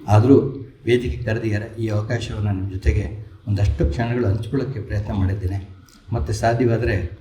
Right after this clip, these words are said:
ನೀವೆಲ್ಲರೂ ಕಲಾಕೃತಿಗಳನ್ನು ನೋಡುವಂಥ ಪ್ರಯತ್ನ ಮಾಡಿ, ಕಲಾ ಗ್ಯಾಲರಿಗಳಿಗೆ ಹೋಗಿ, ಸಂತೆಗಳಿಗೆ ಹೋಗಿ, ಜಾತ್ರೆಗಳಿಗೆ ಹೋಗಿ, ಮತ್ತು ನದಿ, ಕಾಡು, ಮೇಡು, ಸಣ್ಣ ಸಣ್ಣ ಪ್ರಾಣಿ, ಕೀಟಗಳನ್ನು ನೋಡುವಂಥ ಅಭ್ಯಾಸ ಮಾಡಿ. ನೋಡದೇ ಇದ್ದರೆ ಏನೂ ಸಿಗೋದಿಲ್ಲ,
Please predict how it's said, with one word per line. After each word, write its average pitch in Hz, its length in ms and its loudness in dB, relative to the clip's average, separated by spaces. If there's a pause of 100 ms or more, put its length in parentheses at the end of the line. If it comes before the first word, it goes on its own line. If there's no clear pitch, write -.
(140)
ನೀವೆಲ್ಲರೂ 110 400 4
ಕಲಾಕೃತಿಗಳನ್ನು 107 720 0
ನೋಡುವಂಥ 107 360 0
ಪ್ರಯತ್ನ 101 320 -4
ಮಾಡಿ, 98 260 -4 (680)
ಕಲಾ 107 240 4
ಗ್ಯಾಲರಿಗಳಿಗೆ 107 540 2
ಹೋಗಿ, 92 300 -4 (380)
ಸಂತೆಗಳಿಗೆ 113 560 2
ಹೋಗಿ, 95 280 -4 (440)
ಜಾತ್ರೆಗಳಿಗೆ 107 600 2
ಹೋಗಿ, 92 320 -4 (420)
ಮತ್ತು 104 280 0 (560)
ನದಿ, 110 340 4 (520)
ಕಾಡು, 107 380 2 (180)
ಮೇಡು, 107 360 0 (480)
ಸಣ್ಣ 123 220 0
ಸಣ್ಣ 123 280 0
ಪ್ರಾಣಿ, 113 440 -4
ಕೀಟಗಳನ್ನು 110 680 2
ನೋಡುವಂಥ 120 440 -2
ಅಭ್ಯಾಸ 101 420 -6
ಮಾಡಿ. 95 280 -8 (500)
ನೋಡದೇ 135 340 10
ಇದ್ದರೆ 120 260 2
ಏನೂ 120 180 0
ಸಿಗೋದಿಲ್ಲ, 92 440 -4